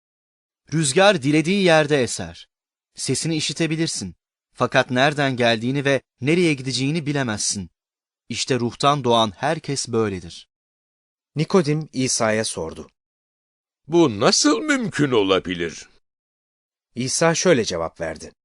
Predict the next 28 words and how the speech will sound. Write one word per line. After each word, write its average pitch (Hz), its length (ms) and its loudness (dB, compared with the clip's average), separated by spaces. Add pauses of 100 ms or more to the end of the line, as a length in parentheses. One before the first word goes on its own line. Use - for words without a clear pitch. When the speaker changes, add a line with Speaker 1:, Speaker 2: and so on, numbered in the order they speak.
(760)
Speaker 1:
"Sen 196 340 2
İsrail'de 160 640 4
şeriat 156 460 2
hocası 151 320 2
olduğun 131 400 0
halde 127 360 0
bunları 135 320 0
anlamıyor 156 480 0
musun? 92 340 -10 (800)
Emin 143 260 0
ol, 175 260 4
biz 147 220 0
bildiğimizi 143 480 0
söylüyoruz. 98 720 -2 (320)
Gördüğümüze 139 680 4
şahitlik 135 540 0
ediyoruz. 98 520 -6 (380)
Ancak 156 320 2
sizler 175 320 4
şahitliğimizi 160 680 2
kabul 143 320 2
etmiyorsunuz. 92 840 -4 (880)
Bu 220 140 2
dünya 185 300 6
ile 196 100 2
ilgili 151 260 -2
söylediklerime 139 680 2
inanmıyorsanız, 127 880 0